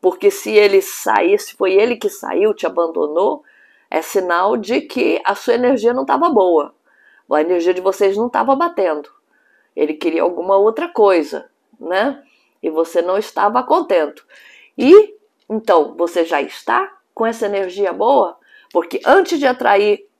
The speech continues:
o ex de volta, se vocês tiveram uma química um dia, talvez essa química ainda exista, né? Mas como eu disse, as pessoas mudam, as pessoas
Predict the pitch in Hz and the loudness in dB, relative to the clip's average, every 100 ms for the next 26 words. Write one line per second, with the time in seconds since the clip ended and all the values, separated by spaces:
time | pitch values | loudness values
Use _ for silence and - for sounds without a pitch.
0 | _ _ - 214 202 320 233 - - - | _ _ -2 4 6 6 4 -2 -16 -18
1 | _ - 165 - 165 233 247 - 160 - | _ -4 -4 0 4 4 4 -4 -8 -10
2 | _ - _ - 175 175 254 - 277 262 | _ -20 _ -10 -8 -4 -4 -2 0 0
3 | 269 214 - 220 226 190 - - - 170 | 2 0 -2 -4 -2 -2 -4 -6 -6 -8
4 | 156 170 269 156 - 151 151 165 190 196 | -8 -6 -2 -2 -2 -4 -2 -2 -2 -6
5 | 190 - 226 233 240 254 320 233 247 285 | -8 -6 -6 -4 -4 -4 -4 -4 -4 -4
6 | 294 - - _ _ _ _ _ _ - | -6 -12 -12 _ _ _ _ _ _ -8
7 | 170 208 240 - 185 208 226 220 190 165 | -2 -2 -4 -8 -4 0 0 0 0 -4
8 | - - 190 - 180 175 175 220 220 226 | -6 -10 -12 -8 -8 -4 -2 -2 -2 -2
9 | 160 - _ _ _ _ - - - 160 | -4 -10 _ _ _ _ -20 -20 -16 -14
10 | - 180 190 180 190 220 - | -8 -6 0 0 0 -2 -10